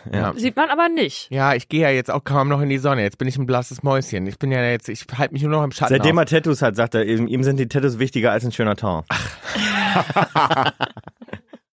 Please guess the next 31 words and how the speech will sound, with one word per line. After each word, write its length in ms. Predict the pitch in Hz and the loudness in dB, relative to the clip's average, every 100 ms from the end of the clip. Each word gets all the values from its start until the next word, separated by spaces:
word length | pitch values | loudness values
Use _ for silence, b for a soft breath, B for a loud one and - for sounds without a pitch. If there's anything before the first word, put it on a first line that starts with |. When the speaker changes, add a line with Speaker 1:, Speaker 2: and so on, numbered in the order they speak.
| _ | _
Speaker 3:
Okay, 200 | - 254 | 0 2
los 260 | 233 277 - | 2 2 2
geht 300 | 302 320 - | -2 -2 0
die 140 | 277 | 0
Geschichte 400 | 240 - 285 330 | 0 0 0 2
aber 100 | 233 | 2
nicht 140 | 233 254 | 2 2
in 80 | |
Los 160 | 220 208 | 0 0
Angeles, 580 | 202 214 175 107 208 - | 2 2 2 -2 -4 -2
sondern 260 | 220 214 | 0 0
ungefähr 380 | 214 220 208 208 | 0 -2 0 0
sechshundert 520 | 185 214 - 214 208 | 0 -2 0 2 2
Kilometer 500 | - 196 190 190 190 | 0 0 0 2 0
weiter 280 | 175 180 180 | 0 -2 -2
nördlich 600 | 165 165 185 151 160 240 | -4 -2 -4 -6 -10 -10
in 160 | - 175 | -8 -8
San 240 | - 180 | -6 -6
Bruno. 480 | 165 175 208 147 185 349 - | -4 -2 -2 -2 -6 -10 -10
Kennt 160 | 214 | -8
ihr 60 | 262 | -6
das? 260 | 359 - - _ | -6 -10 -20 _
Speaker 2:
Äh, 180 | - 156 | 0 0
hab 140 | 156 185 | 2 -2
ich 100 | - | 0
schon 120 | 240 | 0
mal 100 | 233 | 2
Speaker 1:
San, 120 | 233 | 2
Speaker 2:
gehört. 260 | 208 131 104 | 4 2 2
Speaker 1:
San 220 | 127 117 | 0 -2
Bruno? 500 | 104 120 160 208 | -2 -2 -2 -2